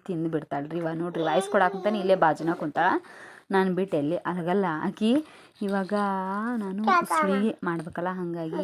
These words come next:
ಒಂದು ಸಣ್ಣದ ದಬ್ರಿ ತೊಗೊಂಡೆ. ತೊಗೊಂಡ್ಬಿಟ್ಟು ಅದಕ್ಕೆ ಇವಾಗ ಒಂದು ಸ್ವಲ್ಪ ಒಳ್ಳೆಣ್ಣೆ ಹಾಕ್ಬೇಕು. ಒಳ್ಳೆಣ್ಣೆ ಹಾಕಿದ್ಮೇಲೆ ಒಳ್ಳೆಣ್ಣೆ ಕಾಯ್ಬೇಕಲ್ಲ, ಒಳ್ಳೆಣ್ಣೆ ಎಲ್ಲ ಫುಲ್ ಕಾಯ್ಬೇಕು.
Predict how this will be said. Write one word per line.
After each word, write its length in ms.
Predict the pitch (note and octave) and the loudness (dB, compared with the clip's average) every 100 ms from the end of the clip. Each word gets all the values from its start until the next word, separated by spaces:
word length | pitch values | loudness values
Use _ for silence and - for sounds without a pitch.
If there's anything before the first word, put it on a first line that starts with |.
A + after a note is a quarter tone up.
| F3+ | -4
ಒಂದು 160 | D#3+ E3 | -6 -4
ಸಣ್ಣದ 380 | B3 A#3+ A#3 A3 G#3+ G#3 _ _ - | -2 0 0 -2 -2 -4 _ _ -6
ದಬ್ರಿ 320 | F3+ D#3+ F3+ - | -4 -4 -6 0
ತೊಗೊಂಡೆ. 340 | G3 G#3 F#3+ F#3+ | 0 0 -2 -2
ತೊಗೊಂಡ್ಬಿಟ್ಟು 520 | F#3+ E3+ E3+ E3 F3+ E3 | -2 -4 -4 -2 -2 -2
ಅದಕ್ಕೆ 360 | E3 - E3 E3+ | -4 -8 -8 -6
ಇವಾಗ 260 | D#3+ D#3+ F3 F3 F#3+ - - - - - | -8 -8 -8 -8 -8 -12 -20 -20 -20 -10
ಒಂದು 140 | - E3+ | -8 -6
ಸ್ವಲ್ಪ 340 | F3 D#3+ - E3 E3 F#3 | -6 -8 -8 -6 -2 -2
ಒಳ್ಳೆಣ್ಣೆ 340 | F#3+ G3 F#3 E3 | 0 -2 -4 -6
ಹಾಕ್ಬೇಕು. 400 | D#3+ E3+ D#3+ E3+ E3 | -8 -10 -10 -6 -6
ಒಳ್ಳೆಣ್ಣೆ 560 | D#3+ E3+ G3 A3+ B3 B3+ F#3 - | -6 -6 -2 0 2 0 -2 -8
ಹಾಕಿದ್ಮೇಲೆ 760 | F3+ F3+ G#3 G#3+ F3+ E3+ E3 E3 E3 | -4 -2 -2 -4 -8 -8 -8 -8 -8
ಒಳ್ಳೆಣ್ಣೆ 420 | D#3+ E3 E3+ G#3+ C4+ - | -8 -6 -6 -8 -10 -4
ಕಾಯ್ಬೇಕಲ್ಲ, 520 | F3+ E3 E3 D#3 E3 E3 - - - F4 D#4 C#4+ | -2 -2 -4 -4 -2 -4 -6 -4 -2 0 -2 -2
ಒಳ್ಳೆಣ್ಣೆ 420 | E3+ E3 E3 E3 D#3 | -2 0 0 0 0
ಎಲ್ಲ 120 | D#3 E3 | -2 -4
ಫುಲ್ 220 | D#3+ D#3 D#3+ F#4+ F#4+ | -4 -2 0 0 2
ಕಾಯ್ಬೇಕು. 720 | F4+ F3+ E3 F3 E3+ C#3 - | 2 4 2 2 0 -4 -4